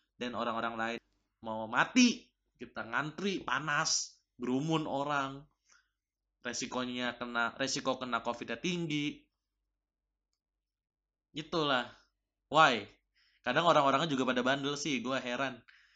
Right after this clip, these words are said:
Tidak bisa gitu mengikuti peraturan. Karena peraturannya emang nggak boleh nitip K T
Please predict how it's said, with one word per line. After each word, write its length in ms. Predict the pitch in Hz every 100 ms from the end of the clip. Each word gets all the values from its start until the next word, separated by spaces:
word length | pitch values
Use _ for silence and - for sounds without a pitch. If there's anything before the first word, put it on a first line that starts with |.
| _ _ _
Tidak 180 | 127 120
bisa 300 | 131 151 139
gitu 160 | 131 120
mengikuti 460 | 120 117 120 120
peraturan. 640 | 120 113 110 113 120 113 110 104 _ _ _ _ _ _ _ _ _ _ _
Karena 160 | - 220
peraturannya 480 | 240 208 156 202 220
emang 240 | 165 135
nggak 120 | 120
boleh 200 | 117 117 117
nitip 220 | 113 113
K 80 |
T 80 | 113